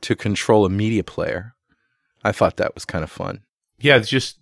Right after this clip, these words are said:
Speaker 2: you know, it speaks to possibilities. Something small enough and flat enough that you can wear it or put it on your body somewhere, and it can tell you when, how you're moving, and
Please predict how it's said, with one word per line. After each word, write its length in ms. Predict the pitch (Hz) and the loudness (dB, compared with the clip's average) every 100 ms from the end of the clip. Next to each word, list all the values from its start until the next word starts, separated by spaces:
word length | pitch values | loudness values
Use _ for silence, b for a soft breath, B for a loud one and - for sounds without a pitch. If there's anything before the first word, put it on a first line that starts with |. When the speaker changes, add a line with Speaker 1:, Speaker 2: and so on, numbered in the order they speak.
| - | -10
Speaker 2:
you 180 | 107 113 | 0 2
know, 100 | 107 | 2
it 40 | |
speaks 320 | - 120 113 | 2 0 0
to 80 | - | 0
possibilities. 640 | 110 104 95 107 120 82 | 2 2 2 2 2 0
Something 280 | 95 - 92 | -2 -2 -2
small 720 | - - - - - 90 92 | -4 -8 -12 -12 -2 2 4
enough 220 | 90 87 | 2 0
and 100 | 87 | -4
flat 300 | - 92 87 | 0 2 4
enough 320 | 95 82 78 - | 2 0 -2 -6
that 100 | - | -6
you 160 | 82 | -6
can 260 | - 76 73 b b b b | -4 -4 -4 b b b b
wear 480 | - 92 98 101 98 | -4 2 6 8 6
it 180 | 73 73 | 4 2
or 120 | 71 | -2
put 220 | - 123 | 0 2
it 80 | 98 | 4
on 100 | 87 | 4
your 100 | 82 | 2
body 300 | 71 87 95 | 6 6 6
somewhere, 400 | 90 78 71 71 | 4 -2 -2 0
and 80 | 78 | -2
it 100 | 71 | -2
can 200 | 80 73 | -2 -4
tell 340 | - - 92 92 | -4 0 2 2
you 240 | 76 73 | 0 0
when, 480 | 78 80 80 80 78 | -2 0 0 -2 -2
how 160 | 71 | 0
you're 160 | 80 73 | 0 0
moving, 420 | 80 98 78 71 | 0 0 0 -4
and 220 | 73 71 | -4 -8